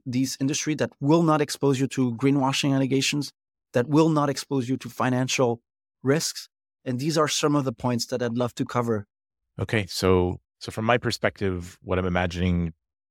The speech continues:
Speaker 2: this show doing for people that's most valuable is that anyone who's actually in a position where they would be purchasing carbon removal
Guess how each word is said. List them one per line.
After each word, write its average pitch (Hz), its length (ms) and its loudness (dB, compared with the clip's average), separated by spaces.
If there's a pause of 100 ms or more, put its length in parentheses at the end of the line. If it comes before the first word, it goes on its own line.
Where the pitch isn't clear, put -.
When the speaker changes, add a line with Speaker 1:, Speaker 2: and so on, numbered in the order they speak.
(240)
Speaker 2:
this 87 120 -2
show 87 360 0
doing 85 340 0
for 90 140 -10
people 87 260 -8
that's 80 260 -8
most 80 280 -8
valuable 80 480 -4
is 78 100 -8
that 85 180 -4
anyone 87 420 0
who's 80 380 -8 (540)
actually 90 420 -2
in 82 120 -4
a - 20 -6
position 82 640 -8
where 80 140 -2
they 80 80 0
would 78 120 -2
be 78 120 -4
purchasing 78 680 -6 (300)
carbon 82 320 0
removal 78 540 0